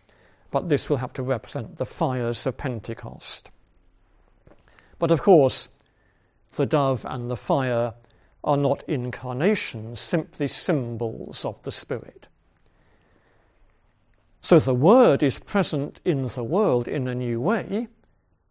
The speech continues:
in the human nature that he took and retains.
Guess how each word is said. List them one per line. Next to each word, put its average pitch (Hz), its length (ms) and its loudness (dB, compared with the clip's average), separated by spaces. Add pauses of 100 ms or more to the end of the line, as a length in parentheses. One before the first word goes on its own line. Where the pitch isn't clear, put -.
(520)
in 151 240 4
the 131 160 2
human 120 460 -2
nature 139 480 -4
that 127 220 -6
he 131 140 -8
took - 500 -8 (120)
and 117 240 -10
retains. 117 960 -10